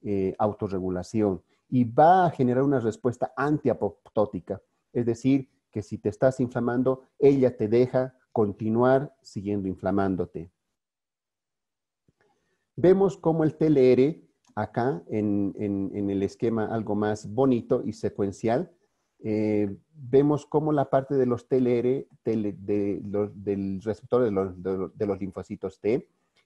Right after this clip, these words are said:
eh, va a tener activi-, ac-, acción en, la, en activar el factor nuclear K B.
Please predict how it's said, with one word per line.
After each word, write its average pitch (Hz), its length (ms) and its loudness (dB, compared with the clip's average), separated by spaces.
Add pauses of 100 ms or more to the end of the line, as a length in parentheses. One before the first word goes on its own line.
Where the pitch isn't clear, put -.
(120)
eh, 101 540 -2 (220)
va 135 220 4
a 135 100 2
tener 123 220 2
activi-, 107 520 -4
ac-, - 200 -8 (320)
acción 147 640 0
en, 101 180 -4
la, 95 140 -4 (160)
en 104 180 -4
activar 110 400 -2
el 107 80 -2
factor 98 360 -8
nuclear 90 360 -6
K 90 140 -10
B. 87 240 -6